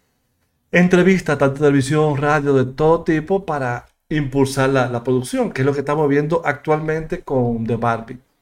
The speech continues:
Y ahí está el problema y el, vamos a decir, la molestia mayor, porque ellos tienen un tiempo tratando de, de iniciar la huelga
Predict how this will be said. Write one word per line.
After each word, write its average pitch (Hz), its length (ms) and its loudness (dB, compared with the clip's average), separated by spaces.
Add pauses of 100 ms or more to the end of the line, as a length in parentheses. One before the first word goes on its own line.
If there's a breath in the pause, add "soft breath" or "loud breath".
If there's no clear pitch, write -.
(640)
Y 147 80 -6
ahí 120 220 -6
está 123 200 -6
el 120 80 -2
problema 120 520 0
y 127 160 2
el, 127 240 0 (260)
vamos 139 280 2
a 139 120 2
decir, 135 500 -2 (280 loud breath)
la 135 160 2
molestia 139 460 4
mayor, 123 500 2 (280 soft breath)
porque 202 280 2
ellos 214 220 4
tienen 185 220 4
un 180 100 0
tiempo 151 400 -2
tratando 143 380 -2
de, 139 300 0
de 131 340 -2 (120)
iniciar 165 480 0
la 190 100 6
huelga 156 520 2